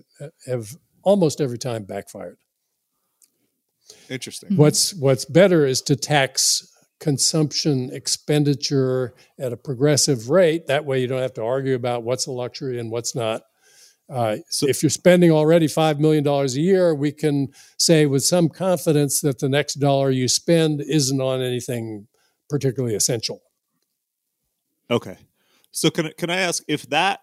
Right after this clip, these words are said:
Speaker 2: if the consumption tax is the going vegan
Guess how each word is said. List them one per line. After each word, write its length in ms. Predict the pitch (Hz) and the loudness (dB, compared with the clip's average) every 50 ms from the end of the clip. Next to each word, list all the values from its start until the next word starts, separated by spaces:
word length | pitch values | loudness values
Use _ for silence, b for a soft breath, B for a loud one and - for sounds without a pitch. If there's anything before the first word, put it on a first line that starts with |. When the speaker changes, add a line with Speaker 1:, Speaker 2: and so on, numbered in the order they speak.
| _ | _
Speaker 2:
if 200 | - 147 - - | -10 -10 -10 -8
the 200 | - 156 143 131 | -8 -6 -6 -6
consumption 720 | - - 151 123 - - - 160 170 175 - - 170 143 120 | -6 -8 -10 -8 -8 -6 -6 -6 -8 -8 -8 -8 -8 -10 -8
tax 520 | - 117 95 95 104 - - - - - - - | -10 -10 -10 -10 -12 -10 -8 -8 -8 -8 -4 -2
is 200 | 131 117 - - | 0 0 0 -2
the 160 | - 127 120 | -4 -4 -4
going 480 | 98 - 123 127 127 123 120 117 107 90 | -2 0 0 0 0 -2 -4 -10 -12 -10
vegan 520 | - 123 123 117 95 98 87 87 87 92 | -6 -4 -4 -4 -4 -6 -10 -10 -14 -20